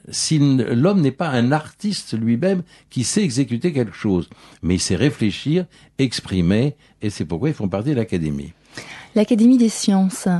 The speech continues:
Speaker 1: Alors, l'Académie des sciences, euh, so-, comme son nom l'indique, c'est une des plus importantes,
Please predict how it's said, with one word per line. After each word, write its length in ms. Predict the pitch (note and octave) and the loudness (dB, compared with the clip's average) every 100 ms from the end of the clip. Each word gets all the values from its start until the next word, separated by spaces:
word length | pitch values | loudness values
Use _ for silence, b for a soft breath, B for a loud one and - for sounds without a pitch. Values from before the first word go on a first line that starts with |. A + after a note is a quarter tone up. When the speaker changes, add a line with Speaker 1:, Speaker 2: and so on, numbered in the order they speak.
| F3+ | -2
Speaker 1:
Alors, 200 | G#2 C#3+ | -2 0
l'Académie 340 | F3+ E3 C3 G#2 | 0 2 2 2
des 120 | F#2 | 0
sciences, 400 | - D3 D3 - | 0 2 2 0
euh, 180 | F2+ F2 | -2 -2
so-, 240 | - F#2 | -4 -4
comme 160 | E2+ F2+ | -2 -2
son 160 | - G2 | 0 0
nom 120 | F2+ | 2
l'indique, 340 | E2+ F#2 C#3+ | 2 0 0
c'est 220 | - E2+ G#2+ | -2 -2 -2
une 80 | |
des 120 | F2+ F2+ | -2 -2
plus 240 | F#2+ D#2+ | -4 -6
importantes, 640 | D#2 G2 - E3 F#3 E3+ | -4 -4 -4 -2 -2 -2